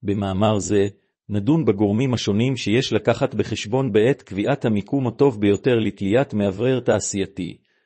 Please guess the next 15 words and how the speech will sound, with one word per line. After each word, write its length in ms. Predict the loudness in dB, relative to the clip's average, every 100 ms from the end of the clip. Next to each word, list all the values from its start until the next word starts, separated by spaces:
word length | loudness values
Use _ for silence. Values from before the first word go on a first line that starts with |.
| _
ומדגיש 500 | -4 -4 -2 -4 -2
את 80 | -4
החשיבות 560 | -4 -6 -6 -4 -4 -2
של 140 | -2
מיקום 380 | -2 -2 -2 -2
אסטרטגי 600 | -2 -2 0 2 2 2
להשגת 500 | 0 0 0 2 2
זרימת 440 | 0 0 0 -2
אוויר 300 | -4 -2 -2
יעילה 400 | 0 0 0 0 0
וקירור 460 | -2 0 0 2 2
יעיל 300 | 2 0 -2
בסביבות 640 | -4 -4 -4 0 0 -2
מסחריות 760 | -6 -4 -4 0 2 0 -2
ותעשייתיות. 1040 | -4 0 -2 0 -4 -2 -4 -6 -8 _